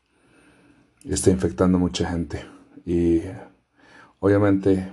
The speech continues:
para que este virus no se propague, tiene que ya hay, haber un distanciamiento social para no poder infectar a otros.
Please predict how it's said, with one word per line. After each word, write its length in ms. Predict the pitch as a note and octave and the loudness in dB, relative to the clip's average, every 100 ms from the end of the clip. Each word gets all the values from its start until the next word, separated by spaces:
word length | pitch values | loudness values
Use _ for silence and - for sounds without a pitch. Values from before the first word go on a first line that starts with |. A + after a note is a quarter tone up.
| - | -8
para 540 | F2+ F2 F2 E2+ E2 - | -2 0 0 0 -4 -6
que 140 | F#2 | -4
este 240 | F2+ - F#2 | -4 0 2
virus 240 | F#2 F#2 | 4 2
no 100 | F#2 | 0
se 100 | F#2 | -2
propague, 600 | - E2 F2+ F2 F2+ - _ _ _ - - _ _ _ _ _ | -4 -4 -2 -2 -4 -8 _ _ _ -20 -20 _ _ _ _ _
tiene 320 | F#2 F2+ F2 | 0 0 0
que 380 | - F#2+ F2 E2+ E2 F2 - - _ _ _ _ _ _ _ - | 2 4 4 0 -6 -14 -18 -20 _ _ _ _ _ _ _ -10
ya 180 | F2+ F#2+ | 2 6
hay, 260 | F#2+ F2+ E2+ - _ _ _ _ _ _ _ _ _ - | 6 2 -4 -16 _ _ _ _ _ _ _ _ _ -12
haber 240 | E2+ F2+ F#2+ | 0 2 2
un 140 | G2 | 4
distanciamiento 760 | G#2+ - F#2 F#2 F2 F2 F2+ | 2 2 -2 -2 -2 -2 -4
social 400 | F#2 E2+ F#2 F2 F#2+ | -6 -4 -4 -4 -4
para 280 | E2+ D#2+ | -4 -4
no 420 | E2+ E2 F2 F2 - _ - - - _ _ | -4 -2 -2 -2 -6 _ -20 -20 -20 _ _
poder 760 | F#2 F2+ F#2 F#2 F2+ E2+ - - | 0 2 4 2 0 -6 -14 -6
infectar 480 | F#2+ - - E2 D#2+ | -4 -2 -2 -2 0
a 80 | |
otros. 500 | F2+ F#2+ F#2 F2+ - | 0 0 -2 -12 -12